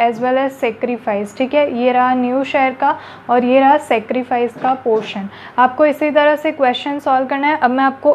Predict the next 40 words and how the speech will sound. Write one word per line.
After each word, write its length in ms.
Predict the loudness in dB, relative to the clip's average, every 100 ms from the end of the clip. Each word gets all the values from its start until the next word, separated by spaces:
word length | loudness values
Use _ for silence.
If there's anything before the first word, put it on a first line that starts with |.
| 4
और 220 | 4 6
ज़्यादा 280 | 4 4 2
practice 460 | -2 -4 -4 -6
के 100 | -4
लिए 160 | -4 -2
second 400 | -2 -2 -2 -2
question 400 | -2 -2 -4 -2
भी 100 | -2
solve 300 | 0 0 2
करवाऊँगी। 520 | 0 -2 -2 -2 -4 -6 -14 -8 2
आप 160 | 4
अपने 280 | 4 0 -4
आप 160 | -2 -4 -2
से 120 | -2
illustration 720 | 0 0 0 0 -2 -2 -2 -2
और 160 | -2 0
ज़्यादा 340 | 0 0 -2
से 140 | -2
ज़्यादा 240 | 0 2 2
इस 240 | 0 -2
type 220 | -2 -2 0
के 120 | -4
sum 260 | -2 -2 -4
solve 280 | 0 2 2
कीजिएगा, 400 | -2 -2 -2 -2
क्योंकि 320 | -4 -8 -4
जो 120 | -2 -2
eight 240 | -2 -4 -4
mark 240 | -8 -6
का 100 | 0 2
long 300 | 2 2 2
question 300 | 0 0 -2
आता 220 | -2 0
है 60 | -2
उसमें 220 | -2 -6
first 380 | -2 0 0 0
step 280 | -4 -4 -2
यही 320 | -2 0 0
होता 300 | 0 -2 -4
है। 120 | -10